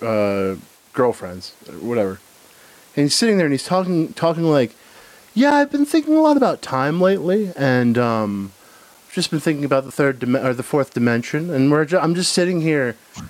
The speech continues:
and I, like, turned to Matt, and I just said to him,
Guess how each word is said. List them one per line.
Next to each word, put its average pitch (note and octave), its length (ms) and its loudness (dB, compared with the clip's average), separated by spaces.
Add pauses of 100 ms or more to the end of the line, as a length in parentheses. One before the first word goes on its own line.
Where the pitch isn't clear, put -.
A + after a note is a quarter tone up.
(360)
and D#3 140 2
I, D#3+ 140 2
like, D#3 320 2
turned F#3+ 580 -2
to - 100 -4
Matt, C3+ 440 0 (1000)
and D3+ 160 2
I D3 160 4
just D3+ 340 -2
said F3 300 0
to C#3+ 100 0
him, G#2 420 -4